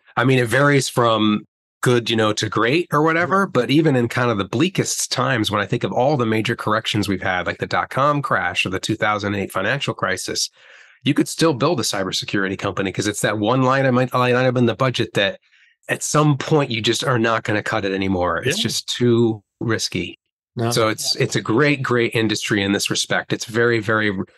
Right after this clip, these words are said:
Speaker 1: resilient, to use a word, to recessions, you know, and to bad economies.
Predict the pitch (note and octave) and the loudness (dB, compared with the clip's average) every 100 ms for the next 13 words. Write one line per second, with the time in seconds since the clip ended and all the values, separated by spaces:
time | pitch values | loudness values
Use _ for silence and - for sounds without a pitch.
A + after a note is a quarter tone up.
0 | _ A2 A2+ F3+ D3+ D3+ - A#2 G#2 F#2+ | _ -2 2 4 2 -2 -2 0 2 2
1 | G#2 C3 _ _ _ - A#2 - B2+ A#2+ | 0 -4 _ _ _ 0 2 2 0 0
2 | G2+ F#2 - G#2 G2+ G2+ - G#2 G2+ G2+ | -2 -2 -2 0 2 2 0 0 0 -2
3 | G2+ G2+ F2+ F2 - | -2 -2 -2 -4 -6